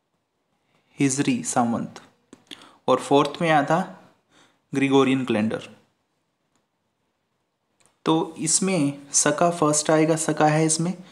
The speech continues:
तो इसमें से कोई भी आंसर मैच नहीं हो रहा, तो ये आंसर will be right होगा, राइट। सका, सका की अगर हम बात करें, ये सेवेंटी एट एडी के अंदर आया था, और इसको कौन लेकर आया था? कनिष्क, राजा कनिष्क। गुप्ता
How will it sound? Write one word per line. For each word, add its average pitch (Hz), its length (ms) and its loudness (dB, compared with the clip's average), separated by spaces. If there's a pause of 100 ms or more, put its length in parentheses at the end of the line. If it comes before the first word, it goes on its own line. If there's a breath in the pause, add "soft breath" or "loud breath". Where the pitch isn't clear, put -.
(500 loud breath)
तो - 140 -10
इसमें 196 360 0
से 202 200 2
कोई 185 360 4
भी 190 160 2
आंसर 175 280 2
मैच 147 300 0
नहीं 160 140 0
हो 120 120 2
रहा, 117 240 -6 (100)
तो - 80 -4
ये 156 260 0
आंसर 160 320 -2
will 147 200 0
be 185 100 -4 (500)
right 117 280 -4
होगा, - 240 -10 (1120)
राइट। 151 280 -4 (380)
सका, - 600 -2
सका 147 280 -2
की 170 120 0
अगर 170 180 0
हम 175 140 0
बात 135 220 -4
करें, 127 260 -6 (600 loud breath)
ये 151 160 0
सेवेंटी 147 460 -2 (140)
एट 143 140 -2
एडी 139 200 0
के 143 120 -4
अंदर 135 220 -2
आया 120 140 0
था, 143 160 -10 (280)
और 139 60 -6
इसको 139 220 -8
कौन 151 200 -4
लेकर 156 200 -2
आया 139 100 0
था? - 80 -6
कनिष्क, 131 440 -6 (360)
राजा 131 200 -2
कनिष्क। 135 420 -6 (880 soft breath)
गुप्ता 151 380 -2